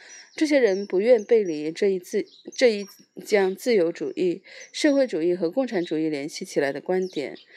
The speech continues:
其修正又无法将其上升到马克思和列宁的著作所体现出的可取和成熟的程度。自相矛盾一直是自由主义思想最薄弱的环节。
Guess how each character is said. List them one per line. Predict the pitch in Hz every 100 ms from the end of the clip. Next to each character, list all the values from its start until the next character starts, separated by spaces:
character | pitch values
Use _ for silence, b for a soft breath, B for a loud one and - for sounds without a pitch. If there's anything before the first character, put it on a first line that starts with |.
| B B
其 | - 190
修 | - 190
正 | 190 202 165
又 | 143 175
无 | 147 190
法 | - 185 185
将 | 165 180
其 | 175
上 | 175 190
升 | 185 170
到 | 175
马 | 143
克 | - 165
思 | - 165
和 | 147
列 | 190 180
宁 | 147 151
的 | 139 139
著 | 196 175
作 | 170 151 - B B
所 | - 185
体 | 185 -
现 | 196 180
出 | 190
的 | 170 147
可 | - -
取 | 202 - -
和 | - - 160
成 | - 180
熟 | - 160
的 | 143
程 | - 131
度。 | 139 175 135 - _ _ B B B B B
自 | -
相 | 302 277
矛 | 208 180
盾 | 220
一 | 214
直 | 196
是 | 180 185
自 | 202
由 | 175 160
主 | 165
义 | 139
思 | 160 - 170
想 | - 143 139
最 | - 175
薄 | 147 135
弱 | 196
的 | 165
环 | - 127
节。 | 156 - 104 -